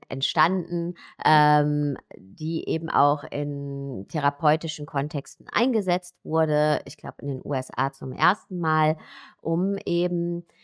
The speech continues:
kritische Lebensereignisse zu verarbeiten. Also jetzt in, in, in diesem Therapie-Coaching-Kontext, der jetzt vielleicht nicht nur Business, ähm, ist. Und,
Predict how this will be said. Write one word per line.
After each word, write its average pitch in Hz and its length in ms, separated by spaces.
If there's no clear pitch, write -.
kritische 220 500
Lebensereignisse 170 1200
zu 156 160
verarbeiten. 120 920
Also 147 180
jetzt 147 160
in, 139 340
in, 135 340
in 151 140
diesem 139 260
Therapie-Coaching-Kontext, 135 1700
der 135 80
jetzt 131 220
vielleicht 147 240
nicht 160 260
nur 165 480
Business, 139 560
ähm, 131 320
ist. 196 320
Und, 170 720